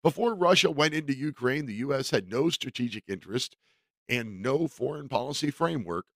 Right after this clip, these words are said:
for Ukraine. So why now is Ukraine worth more than our own homeland security? Find more news and commentary at liberty dash lighthouse dot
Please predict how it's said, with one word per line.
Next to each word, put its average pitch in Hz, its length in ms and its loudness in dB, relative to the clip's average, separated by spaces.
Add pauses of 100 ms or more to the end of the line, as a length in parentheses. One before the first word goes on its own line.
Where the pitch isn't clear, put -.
(140)
for 82 340 -8
Ukraine. 78 720 -14 (380)
So 185 180 0
why 175 280 -2
now 156 300 -2
is 135 140 -2
Ukraine 147 560 -6 (180)
worth 107 300 -8
more 110 300 -6
than 101 200 -10
our 101 320 -4
own 92 400 -12
homeland 87 580 -12
security? - 440 -16 (1040)
Find 151 220 0
more 147 200 0
news 120 320 -6
and 92 240 -12
commentary - 600 -20
at - 80 -20 (100)
liberty 98 400 -12 (240)
dash 101 320 -2
lighthouse 98 640 -8
dot 85 200 -8